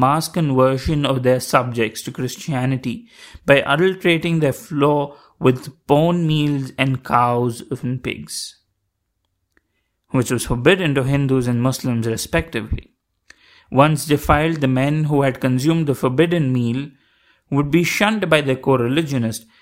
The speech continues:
and would be easier to bring them into Christian fold, or could be sent as soldiers overseas, because crossing the black waters being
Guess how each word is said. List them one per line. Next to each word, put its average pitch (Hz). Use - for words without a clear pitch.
and 160
would 165
be 165
easier 185
to 160
bring 139
them 131
into 127
Christian 117
fold, 110
or 135
could 143
be 139
sent 151
as 139
soldiers 131
overseas, -
because 131
crossing 135
the 120
black 117
waters 135
being 123